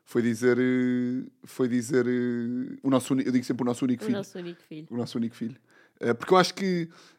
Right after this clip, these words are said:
Speaker 1: eh, a maior parte da, da, da malta, pá, lá está. Eh, depois cada um também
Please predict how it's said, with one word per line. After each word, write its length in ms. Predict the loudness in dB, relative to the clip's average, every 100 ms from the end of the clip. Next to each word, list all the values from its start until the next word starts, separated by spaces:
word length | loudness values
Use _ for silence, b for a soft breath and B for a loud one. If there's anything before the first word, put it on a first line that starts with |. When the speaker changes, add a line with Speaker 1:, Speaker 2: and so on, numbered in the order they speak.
| -2
Speaker 1:
eh, 420 | 2 4 4 2
a 60 | 2
maior 140 | 4
parte 200 | 6 4
da, 180 | 4 2
da, 280 | 4 2 0
da 120 | 0
malta, 380 | 0 -2 -8 -14 _ _ _ _ -8 -2
pá, 160 | -2 -4 -20 _
lá 60 | -10
está. 200 | -10 -12 _ _ _
Eh, 280 | -10 -8 -10
depois 180 | -12 -10
cada 180 | -6
um 100 | -4
também 460 | -2 0 0 -4 -8